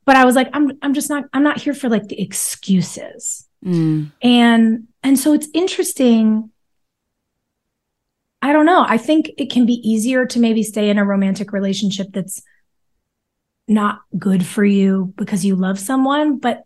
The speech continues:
Speaker 1: honestly, I can see where I've done that in friendships too, because I wanna believe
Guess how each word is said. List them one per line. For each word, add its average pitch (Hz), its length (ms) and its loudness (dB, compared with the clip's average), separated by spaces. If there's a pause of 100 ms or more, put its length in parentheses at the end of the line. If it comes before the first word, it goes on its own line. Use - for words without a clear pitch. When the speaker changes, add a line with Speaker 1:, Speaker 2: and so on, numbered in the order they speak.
Speaker 1:
honestly, 254 420 -2
I 220 120 -4
can 240 180 -2
see 247 180 -2
where 226 140 2
I've 208 160 0
done 202 180 2
that 202 160 0
in 196 100 -2
friendships 233 440 -2
too, 277 300 0
because 202 220 -4
I 202 80 2
wanna 202 280 4
believe 202 640 2